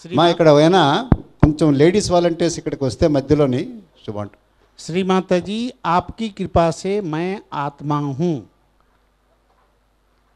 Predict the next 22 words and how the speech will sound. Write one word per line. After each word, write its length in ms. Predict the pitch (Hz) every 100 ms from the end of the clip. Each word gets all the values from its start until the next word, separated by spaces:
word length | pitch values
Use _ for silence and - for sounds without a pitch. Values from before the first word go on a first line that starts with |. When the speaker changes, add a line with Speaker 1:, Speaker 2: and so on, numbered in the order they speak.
| -
Speaker 1:
हिंदी 260 | 165 185 185
में, 400 | 175 208 285 285 _ -
श्री 200 | - 170
माता 340 | 165 160 156
जी, 340 | 156 190 226 -
आपकी 420 | 151 156 - 208
कृपा 400 | 202 185 151 156
से 260 | 156 - 165
मैं 400 | 190 156 170 196 -
आत्मा 400 | 143 139 - 147
हूँ, 300 | 135 156 151 -
ये 240 | 165 196
बारह 420 | 196 156 160 165 170
बार 340 | 151 170 247 -
बोलना 400 | 156 143 143 151
पड़ेगा। 480 | 160 131 110 107 113 _ _ _ _ _
बोलिए 180 | - - _
सर। 200 | - _ _ _
Speaker 2:
Shrimataji, 920 | - 156 160 160 156 147 170 330 269 _ -
by 300 | 117 131 165
your 260 | 185 175 151
grace, 540 | 139 143 180 165